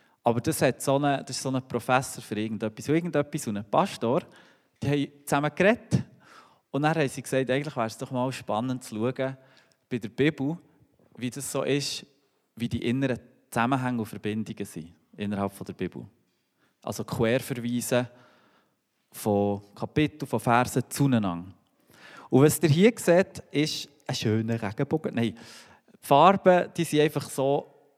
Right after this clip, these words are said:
die Farben unterscheiden die Distanz von den verschiedenen Kapiteln zueinander.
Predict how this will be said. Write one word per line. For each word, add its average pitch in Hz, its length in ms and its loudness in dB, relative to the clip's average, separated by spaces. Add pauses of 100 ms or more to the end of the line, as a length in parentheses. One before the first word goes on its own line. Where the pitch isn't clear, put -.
(720)
die - 60 -20
Farben 143 400 4
unterscheiden 135 640 0
die - 60 -16
Distanz 127 640 -2
von 120 140 -4
den 113 100 -6
verschiedenen 127 680 -2 (360)
Kapiteln 147 640 -4
zueinander. 180 520 0